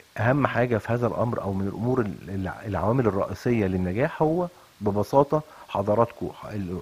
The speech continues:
الإعلام والتواصل والتوضيح، لأنه في الآخر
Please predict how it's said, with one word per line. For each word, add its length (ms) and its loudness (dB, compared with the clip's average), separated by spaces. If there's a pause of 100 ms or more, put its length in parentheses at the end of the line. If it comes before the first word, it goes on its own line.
الإعلام 760 -2
والتواصل 640 -2
والتوضيح، 680 -4
لأنه 220 -4
في 60 -8
الآخر 380 -2